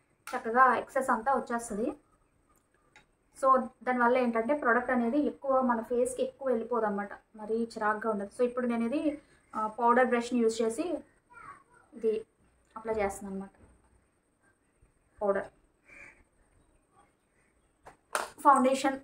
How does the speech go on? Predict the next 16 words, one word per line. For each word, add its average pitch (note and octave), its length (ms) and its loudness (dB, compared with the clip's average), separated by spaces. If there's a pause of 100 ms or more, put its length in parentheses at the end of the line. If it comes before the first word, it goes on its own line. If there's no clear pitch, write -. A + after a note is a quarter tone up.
and A#3+ 140 2 (1400)
compact A#3 400 4
కూడా A3+ 200 2
అయిపోయింది A3 360 4
కాబట్టి, G#3 360 2
ఇంకా D4+ 180 2
నేను A#3+ 180 2
డైరెక్ట్‌గా G#3+ 540 2
eye A3 100 8
makeup G#3 380 -2
అంటే G#3 180 -4 (120)
eyeliner, G#3+ 400 0
mascara A3 300 -2
use G#3 260 -2
చేస్తున్నాను G3 460 -6
అన్నమాట. C#4+ 300 -6